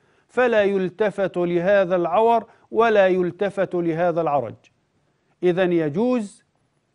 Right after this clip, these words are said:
أن يضحي المسلم بالعوراء التي تحمل لحما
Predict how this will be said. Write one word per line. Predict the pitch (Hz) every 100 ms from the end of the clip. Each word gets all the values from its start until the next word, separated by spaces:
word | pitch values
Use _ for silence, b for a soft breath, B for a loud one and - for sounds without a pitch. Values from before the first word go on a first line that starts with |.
| _ -
أن | 165 170
يضحي | 156 196 185 - 202 202 -
المسلم | 160 165 202 - 170 135 120 131
بالعوراء | 160 208 170 180 170 196 208 208 - 147
التي | 156 175 175
تحمل | 143 196 - 185 165 165
لحما | - 185 180